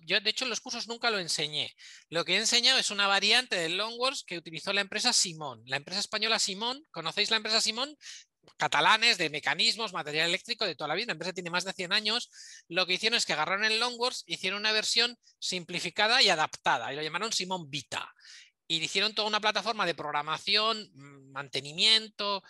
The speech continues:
ah, direccionamiento, eh, proyectos, etcétera, etcétera, muy, muy simplificada y que funciona muy bien. Y eso sí que alguna vez me dejaron los maletines del Simón Vita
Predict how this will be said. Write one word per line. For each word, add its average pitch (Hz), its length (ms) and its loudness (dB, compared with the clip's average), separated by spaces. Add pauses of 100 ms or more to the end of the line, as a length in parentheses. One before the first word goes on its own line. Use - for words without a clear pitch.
(280)
ah, 139 500 -2
direccionamiento, 180 1500 0
eh, 139 380 -6 (120)
proyectos, 208 720 2
etcétera, 185 380 0
etcétera, 220 460 0 (340)
muy, 226 260 -2
muy 226 160 0
simplificada 220 580 2
y 175 80 -2
que 180 100 -2
funciona 170 280 -2
muy 190 140 -2
bien. 156 220 -2
Y 175 60 0
eso 202 180 -2
sí 233 140 0
que 226 180 2
alguna 202 280 0
vez 226 180 2
me 196 100 -2
dejaron 196 340 -2
los 185 360 -4
maletines 160 480 0
del 190 100 2
Simón 185 300 -4
Vita 202 360 0